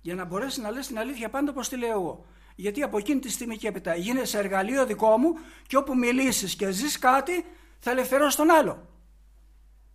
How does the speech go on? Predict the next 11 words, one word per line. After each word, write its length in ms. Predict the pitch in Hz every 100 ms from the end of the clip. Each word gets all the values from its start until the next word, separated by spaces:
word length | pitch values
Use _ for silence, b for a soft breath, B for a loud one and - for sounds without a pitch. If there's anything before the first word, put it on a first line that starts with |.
| _ _ _ _ - -
Δεν 160 | 247
έχω 360 | 320 302 233 220
μια 260 | 208 226 226
λύση 360 | 220 233 208 196
σε 140 | 190
κάτι, 440 | - 190 185 220 220 B B B
έχω 300 | 240 277 277
τη 100 | 277
λύση, 480 | 254 302 233 156 117
η 60 | 175
μοναδική. 680 | 233 233 214 220 233 156